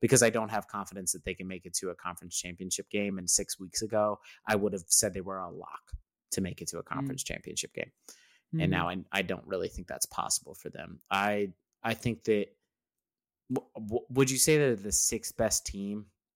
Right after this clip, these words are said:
Speaker 1: Like, the way they're playing right now, the sixth best team in the N F C playoffs, like, the, and the only team below them might be the team they're playing?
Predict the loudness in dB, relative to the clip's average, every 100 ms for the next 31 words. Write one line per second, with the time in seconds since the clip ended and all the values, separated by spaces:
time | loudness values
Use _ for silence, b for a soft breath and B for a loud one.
0 | -20 -20 _ 0 2 6 10 10 8 2
1 | -2 -2 -2 -4 -6 0 2 2 -2 -6
2 | -4 -4 -4 -6 -6 -8 -10 -8 -6 -4
3 | -6 -8 -6 -6 -2 -2 -2 -4 0 2
4 | 2 -2 -10 _ _ _ _ _ -12 -4
5 | -2 -2 -2 -2 -2 -4 -4 -4 -4 -4
6 | -2 -2 -4 -4 -4 -4 -2 0 -2 -4
7 | -2 -2 -4